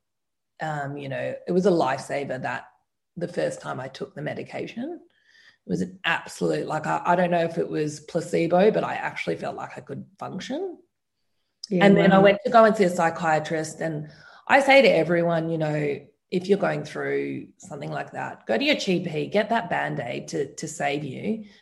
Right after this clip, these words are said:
Speaker 1: but then go to see a psychiatrist or someone that can actually help manage it, and which has been really good for me.
Speaker 2: I'm not a huge advocate, but
Speaker 1: Mm-hmm.
Speaker 2: when it's needed, it's
Speaker 1: Oh.
Speaker 2: just needed.
Speaker 1: It really saved me because,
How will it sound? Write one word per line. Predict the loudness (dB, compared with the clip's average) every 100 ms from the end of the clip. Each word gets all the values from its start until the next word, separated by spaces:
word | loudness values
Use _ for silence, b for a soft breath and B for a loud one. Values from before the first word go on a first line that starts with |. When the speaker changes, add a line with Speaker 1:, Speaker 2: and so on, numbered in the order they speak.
| -8
Speaker 1:
but | 0
then | 2
go | 2 0
to | 0 -2
see | -2 -4 -2
a | -2
psychiatrist | -4 -10 -8 -6 -6 -8 -10
or | -10
someone | -8 -6 -6
that | -6
can | -8
actually | -8 -6 -4
help | -4 -4
manage | -6 -4 -4 -4
it, | -8 -8 -8
and | -4 -2
which | -4 -6
has | -8
been | -6 -6
really | -6 -8
good | -10 -14
for | -14
me. | -14 -14 -16 2
Speaker 2:
I'm | 8 10
not | 10
a | 8
huge | 4 2
advocate, | 4 2 0 2 0 0 _
but | 6 6
Speaker 1:
Mm-hmm. | 0 -4 2
Speaker 2:
when | 6
it's | 6 6
needed, | 4 6 4 2 -4 _ _
it's | 4
Speaker 1:
Oh. | 6
Speaker 2:
just | 6 4 4
needed. | 6 6 6 4 -2 b b 2
Speaker 1:
It | 4
really | 6 6 6 4
saved | 0 0 0 -2
me | -2 -2
because, | -2 0 0 0 -4